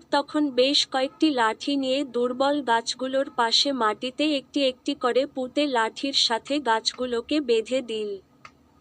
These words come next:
যাতে গাছগুলো সোজা হয়ে বেড়ে উঠতে পারে। হাসান, আল্লাহ আমাদেরকে ভালোবাসেন।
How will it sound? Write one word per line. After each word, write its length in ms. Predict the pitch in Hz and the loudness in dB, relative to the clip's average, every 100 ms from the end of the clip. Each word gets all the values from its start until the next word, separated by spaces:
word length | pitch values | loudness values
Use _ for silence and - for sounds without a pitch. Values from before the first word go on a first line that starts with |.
| _ _ _ _ _ - | _ _ _ _ _ -10
যাতে 460 | 254 269 285 359 359 | -2 0 2 2 2
গাছগুলো 680 | 277 254 - - 294 302 349 | 2 0 -2 -4 -2 0 2
সোজা 500 | - 269 254 269 285 | 2 2 2 0 0
হয়ে 280 | 277 285 | 0 0
বেড়ে 380 | 302 240 240 285 | 2 2 4 2
উঠতে 420 | 302 262 - 294 | 0 -2 -4 -2
পারে। 460 | 294 233 208 202 190 - _ _ _ | 0 0 0 -2 -4 -12 _ _ _
হাসান, 720 | - 269 285 - 277 240 220 262 _ _ - | -8 -2 -2 -2 0 0 -2 -10 _ _ 0
আল্লাহ 720 | 247 254 262 294 311 320 359 | 2 2 2 2 4 4 4
আমাদেরকে 800 | 359 269 247 247 254 269 - 359 | 4 2 2 2 2 2 0 0
ভালোবাসেন। 1080 | 302 247 240 262 247 226 - 220 214 196 | 0 0 2 2 2 2 2 2 -2 -4